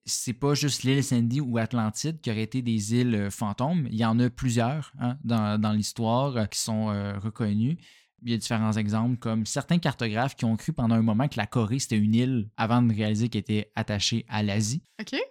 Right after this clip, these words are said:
Speaker 1: Comme quoi, tu peux faire des très, très grandes erreurs comme cartographe, là.
Speaker 2: Oh, ben, surtout dans ce temps-là, là, j'ai l'impression, là, aujourd'hui, c'est
Speaker 1: Oui, ben là, on a la technologie
Speaker 2: c'est moins,
Speaker 1: et tout,
Speaker 2: euh,
Speaker 1: là.
Speaker 2: facile, euh, de faire ce type d'erreur-là.
Speaker 1: Mais il est arrivé aussi que des îles soient découvertes, euh,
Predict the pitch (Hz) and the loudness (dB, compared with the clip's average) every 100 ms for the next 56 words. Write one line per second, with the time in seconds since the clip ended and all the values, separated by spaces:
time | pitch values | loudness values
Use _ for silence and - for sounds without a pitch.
0 | _ - 110 - 127 - - 131 123 - | _ -4 -2 0 -2 -2 0 2 4 2
1 | 127 123 120 113 - 135 117 120 123 131 | 2 2 0 -2 -2 0 0 0 0 0
2 | 117 113 123 127 120 110 113 - 110 101 | 0 0 0 0 0 0 -4 -4 -6 -6
3 | 98 - 180 214 202 202 - _ 202 208 | -8 -6 -2 -2 -4 -10 -16 _ -4 -4
4 | 185 175 170 160 175 - 208 185 - 196 | -4 -4 -4 -4 -8 -8 -8 -6 -6 -6
5 | 170 175 233 311 302 233 196 190 - 185 | -6 -6 -8 -8 -8 -8 -8 -10 -10 -8
6 | 180 - 269 262 262 190 180 175 185 202 | -10 -8 -8 -6 -6 -6 -8 -10 -12 -14
7 | - 180 170 160 160 175 - - 156 123 | -12 -12 -10 -10 -12 -14 -20 -2 0 2
8 | 120 127 120 117 117 127 127 117 110 107 | 0 0 0 0 -2 0 0 2 4 6
9 | 240 247 262 214 196 226 208 - 240 240 | 4 6 6 6 6 6 4 0 -4 -2
10 | 233 214 196 202 214 208 202 214 208 202 | -2 -2 -4 -6 -8 -8 -10 -10 -10 -10
11 | 202 190 185 185 185 262 _ 127 123 120 | -8 -8 -8 -12 -16 -18 _ 0 2 2
12 | 120 127 117 135 - 156 123 117 120 117 | 2 0 2 0 0 2 2 4 2 2
13 | 139 - 120 120 120 120 117 113 127 - | 0 0 0 2 2 0 -4 -2 -2 -2
14 | 120 110 110 107 | 0 2 2 2